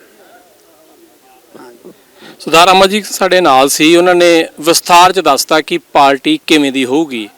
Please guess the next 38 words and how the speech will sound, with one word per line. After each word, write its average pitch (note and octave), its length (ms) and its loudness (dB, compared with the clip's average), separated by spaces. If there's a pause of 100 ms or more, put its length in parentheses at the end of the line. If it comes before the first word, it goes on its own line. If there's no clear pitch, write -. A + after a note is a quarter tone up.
(460)
ਜੱਲੂਪੁਰ G3 440 2
ਖਹਿੜਾ G3+ 300 2
ਦੇ G#3 100 2
ਉਸੇ G#3+ 320 4
ਗੁਰਦੁਆਰਾ F3 440 2
ਸਾਹਿਬ E3+ 280 0
ਦੇ F3+ 120 0
ਵਿੱਚ D#3 280 -2
ਆ, D#3+ 260 -2 (440)
ਜਿਹੜੇ D3+ 300 -4 (140)
ਗ-, D3 340 0 (200)
ਗੁਰਦੁਆਰਾ D3 420 0
ਸਾਹਿਬ D3 300 -2
ਦੇ D#3 80 -4
ਵਿੱਚੋਂ D3+ 360 -4 (140)
ਕੇਂਦਰ F#3+ 360 2
ਬਿੰਦੂ F#3+ 260 0
ਬਣ D#3+ 180 0
ਚੁੱਕਾ D#3+ 340 -4
ਸੀ, E3+ 320 -6 (560)
ਧਾਰਮਿਕ D3 560 2 (360)
ਵਿੰਗ D3+ 320 -2
ਦਾ E3 180 0
ਕੇਂਦਰ D#3 360 -4
ਬਿੰਦੂ D3+ 300 -4
ਸੀ। E3 220 -2
ਜਦੋਂ D3+ 360 -4
ਭਾਈ C#3 180 -2
ਅੰਮ੍ਰਿਤਪਾਲ C3+ 420 -4
ਸਿੰਘ C#3+ 200 -8
ਪਹੁੰਚੇ E3 380 -4
ਸੀ, D3+ 240 -6 (540)
ਤੇ G3+ 80 4
ਉਹ G#3+ 60 4
ਤੋਂ B3+ 120 4
ਬਾਅਦ F3 300 4
ਦੇ G3+ 80 0
ਵਿੱਚ G3 340 0